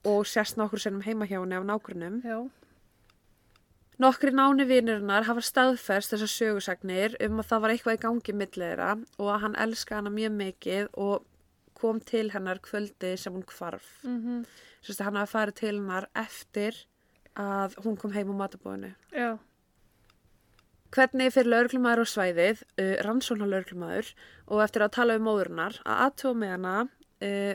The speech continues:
Speaker 1: svarar ekki, hann skilur eftir nafnspjaldið, þú veist, án þess að athuga betur.
Speaker 2: Já.
Speaker 1: Þetta er bara, þú bankar þrisvar og enginn heima og ferð.
Speaker 2: Já.
Speaker 1: En móðirin er virkilega búin að hringja hann með áhyggjur.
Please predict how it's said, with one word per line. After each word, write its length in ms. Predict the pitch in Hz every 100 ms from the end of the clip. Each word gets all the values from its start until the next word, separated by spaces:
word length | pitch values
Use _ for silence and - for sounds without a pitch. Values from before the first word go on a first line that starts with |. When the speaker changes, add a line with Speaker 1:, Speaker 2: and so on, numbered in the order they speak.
| -
Speaker 1:
svarar 460 | - 262 262 254 254
ekki, 180 | 247 247 240
hann 160 | 220
skilur 300 | - 240 220
eftir 160 | 214 214
nafnspjaldið, 680 | 254 - - 226 240 226 - - - - _ _ -
þú 80 |
veist, 140 | 214 -
án 180 | 269 285
þess 140 | 269
að 80 | 285
athuga 300 | 311 - 240
betur. 480 | - 320 - - -
Speaker 2:
Já. 220 | 320 247 247 226 _ _ _ _
Speaker 1:
Þetta 140 | 254 226
er 80 | 220
bara, 180 | 214 208 -
þú 100 | 240 220
bankar 360 | 311 - 269
þrisvar 600 | 233 302 311 - 277 262 247 - _ _ _
og 200 | 233 233 -
enginn 340 | 277 254 254
heima 300 | 247 247 240
og 140 | 226 220
ferð. 380 | - 202 175 - -
Speaker 2:
Já. 220 | 247 247 240 -
Speaker 1:
En 140 | 233 233
móðirin 500 | 254 269 277 247 233 -
er 180 | 233
virkilega 380 | 233 254 247 233 - _ -
búin 160 | 254
að 80 | 240
hringja 260 | 285 - 220
hann 140 | 220
með 160 | 220 -
áhyggjur. 640 | 285 277 202 - 160 185